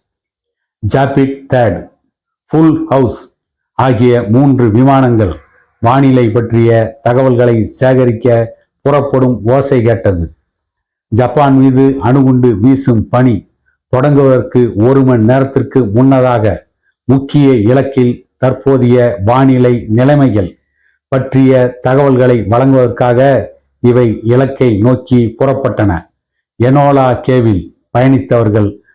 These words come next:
அதிகாலை ஒன்னு நாற்பத்தஞ்சு மணிக்கு காஃபி குடித்த பிறகு ஜீப்பில் ஏறி ஓடுபாதையில் நிறுத்தப்பட்டிருந்த விமானத்தை நோக்கி சென்றார்கள். அந்த இடம் பகல் போல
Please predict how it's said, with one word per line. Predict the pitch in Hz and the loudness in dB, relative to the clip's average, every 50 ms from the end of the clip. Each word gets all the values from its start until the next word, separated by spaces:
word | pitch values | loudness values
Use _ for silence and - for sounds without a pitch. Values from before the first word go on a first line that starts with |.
| _ _ - | _ _ -4
அதிகாலை | 113 123 123 127 110 131 127 127 131 135 135 131 135 - | -2 0 2 2 2 2 2 2 0 0 0 -2 -4 -2
ஒன்னு | 110 120 127 135 135 135 135 135 131 104 98 | -2 0 2 2 2 2 2 2 0 0 0
நாற்பத்தஞ்சு | 107 120 139 - - 135 110 - - 113 107 107 104 | 0 0 0 -2 -4 -6 -4 -2 -2 0 0 2 2
மணிக்கு | 110 120 127 117 107 - 123 107 87 - - _ _ _ _ _ _ _ _ _ - | 2 2 0 0 -2 -2 -2 -2 -2 -4 -8 _ _ _ _ _ _ _ _ _ -4
காஃபி | 123 131 143 139 139 - 143 135 123 110 | -2 0 -2 -2 0 0 0 0 0 -2
குடித்த | - - 131 139 135 135 - 127 | -2 -2 0 0 0 0 -2 0
பிறகு | 113 127 123 123 113 117 120 117 110 107 - - _ _ _ _ - | 0 2 0 2 2 2 2 0 0 -4 -8 -12 _ _ _ _ -4
ஜீப்பில் | 107 101 117 143 139 143 143 - 131 123 117 - 98 113 | -2 0 2 0 0 -2 -2 -2 0 0 0 -2 0 2
ஏறி | 127 139 139 127 127 127 123 85 85 | 2 2 2 2 2 0 0 -2 -2
ஓடுபாதையில் | 101 120 135 143 139 135 131 131 127 117 123 120 117 117 110 107 | 0 0 2 2 2 2 2 0 0 2 2 2 2 2 2 2
நிறுத்தப்பட்டிருந்த | 117 135 139 139 139 139 - - - - - 123 120 120 117 117 117 117 110 - - - _ _ _ _ - - | 2 0 0 0 -2 -4 -2 -4 -6 -2 -2 -2 0 0 0 0 0 -2 -2 -6 -10 -18 _ _ _ _ -6 -2
விமானத்தை | 127 127 139 135 131 131 123 - - 135 127 113 104 | 0 2 2 2 2 0 -2 -2 -2 -2 0 0 0
நோக்கி | 104 123 135 135 135 135 - 131 127 123 123 - | 0 0 0 0 -2 -4 -2 0 0 0 0 -2
சென்றார்கள். | - - - 127 127 127 123 120 113 104 101 95 85 - _ _ _ _ _ _ _ _ _ - | -6 -4 -2 0 0 0 0 0 -2 -2 -2 -4 -4 -6 _ _ _ _ _ _ _ _ _ -4
அந்த | 113 123 117 107 110 104 | -2 -2 0 0 0 2
இடம் | 107 117 120 131 120 120 120 107 - _ | 2 2 0 0 -2 -2 -4 -6 -10 _
பகல் | - 123 127 127 135 123 113 | -4 -2 0 0 0 0 0
போல | 117 123 123 | 0 2 2